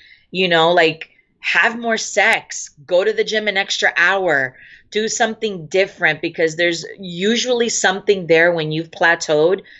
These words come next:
that says, you know, you need to, you need to look inside and take care of yourself a little bit more from the inside. And I could give you a million examples, but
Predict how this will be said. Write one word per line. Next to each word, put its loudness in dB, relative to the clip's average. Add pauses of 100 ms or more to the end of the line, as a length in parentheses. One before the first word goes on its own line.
(240)
that 2
says, 2
you -12
know, -6
you -8
need -6
to, 4
you -6
need -4
to 2
look 2
inside 0
and -4
take 0
care 2
of -2
yourself -4
a -4
little 0
bit -4
more -6
from -8
the -10
inside. -2 (280)
And 2
I 4
could 0
give 4
you 4
a 2
million 0
examples, -2
but 0